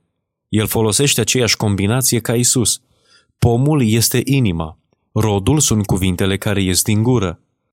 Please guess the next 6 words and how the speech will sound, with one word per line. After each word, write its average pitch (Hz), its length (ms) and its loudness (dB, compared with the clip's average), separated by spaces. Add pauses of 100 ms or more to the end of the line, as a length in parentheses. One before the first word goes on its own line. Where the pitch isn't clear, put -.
(200)
Dar 139 240 -2
folosește 113 580 -2
și 123 220 2
o 107 140 2
altă 123 240 -2
imagine, 113 680 0